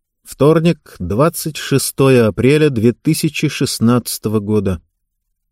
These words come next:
Лицо, как и всегда,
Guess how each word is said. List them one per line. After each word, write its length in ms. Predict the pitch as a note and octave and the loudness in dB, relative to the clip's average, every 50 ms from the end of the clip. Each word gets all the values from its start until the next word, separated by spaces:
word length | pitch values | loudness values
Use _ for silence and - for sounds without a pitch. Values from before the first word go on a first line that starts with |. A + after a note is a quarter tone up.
| _ _ _ _ _ _ _ _ _ _ _ _ _ _ _ _ _ _ _ _ _ _ _ _ _ _ _ _ _ _ _ _ _ _ _ - | _ _ _ _ _ _ _ _ _ _ _ _ _ _ _ _ _ _ _ _ _ _ _ _ _ _ _ _ _ _ _ _ _ _ _ -4
Лицо, 440 | F2 A2+ D3+ D3 - - B3+ B3+ | -2 0 0 0 0 0 0 0
как 280 | - - F#3 D#3+ - - | 0 -2 -4 -4 -2 -4
и 40 | B2+ | -6
всегда, 560 | - - - C3+ B2+ C3 D3 E3+ E3+ D3 - | -4 -2 -2 -2 0 2 2 4 4 2 0